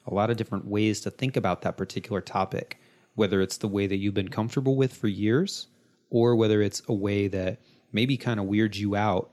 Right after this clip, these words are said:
and, and you thought was kind of contrary to the faith. So you have to be ready to, to, I don't wanna say compartmentalize, but you have to be able to say, like, Okay, I'm gonna be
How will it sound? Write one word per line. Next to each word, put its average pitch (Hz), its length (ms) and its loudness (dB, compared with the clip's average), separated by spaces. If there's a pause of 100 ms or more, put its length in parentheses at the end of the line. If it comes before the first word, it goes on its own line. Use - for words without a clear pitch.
and, 90 460 -6
and 92 220 -6
you 98 100 0
thought - 500 -2
was - 160 -8
kind 104 280 -4
of 87 200 -4 (380)
contrary 113 580 0
to 98 80 -4
the 95 120 -8
faith. - 480 -4 (360)
So - 120 -4
you 117 120 2
have 139 280 -2
to 147 80 -6
be 123 120 0
ready 101 800 -2
to, 95 680 0 (440)
to, 101 440 -4 (960)
I 127 60 -2
don't 165 100 2
wanna 208 140 2
say 175 180 -2
compartmentalize, 113 1040 -2
but - 180 -2
you 110 100 0
have 147 260 -2
to - 80 -4
be 131 180 4
able 117 180 2
to 104 640 0
say, 101 520 0 (100)
like, 92 340 -4 (320)
Okay, 95 360 -2
I'm 104 140 -6
gonna 113 220 0
be 123 280 0